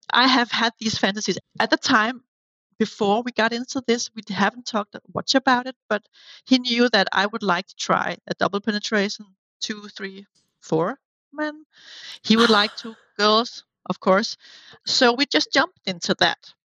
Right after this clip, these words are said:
Speaker 2: Great.
Speaker 1: He got off being with me, with other men. He thought that was very sexy. And
Speaker 2: Mm-hmm.
Speaker 1: so I got my double penetration for about ten seconds, but it was there. <laughs>
Speaker 2: Cool.
Speaker 1: So it was very, I'm, I'm going to have that someday. I'm going to experience that again.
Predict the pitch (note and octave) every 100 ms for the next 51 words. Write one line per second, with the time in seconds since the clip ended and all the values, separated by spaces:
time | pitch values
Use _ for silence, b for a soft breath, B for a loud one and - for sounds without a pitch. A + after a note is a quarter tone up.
0 | - D3+ - _ _ _ - A#3+ - D4+
1 | B3+ G#3+ F3+ F#3 A3 - B3+ C4 A#3 G3
2 | G#3+ G#3+ G#3 G3 A#3+ - F#3 G3 F#3 -
3 | F3+ G#3+ - - F#3 - - - - E3+
4 | G3+ G3 E3 - - - - F#3+ - F#3+
5 | F#3 D#3+ A3 G3 A3 A3 - G3+ F#3 F3
6 | - E3+ - F3 E3 - A#3 C#4+ D#4+ E4+
7 | _ - E4 D4+ - A3+ - - F3 F#3
8 | - - D#4+ C#4+ A#3+ F#3+ G3+ A#3+ B B
9 | B B3+ B B - - B4 - B4+ A4
10 | D5+ D#5+ D#5 D5 D5+ D#5+ - - - A#3+
11 | A#3+ B3 B3+ C4 - B3+ C4 - A3+ -
12 | A#3+ A#3+ A3+ A3+ B3+ F#3+ - - - F#3
13 | F3 E3+ D#3+ _ - G3 F3+ F3+ F#3 -
14 | - F3+ F#3 - - -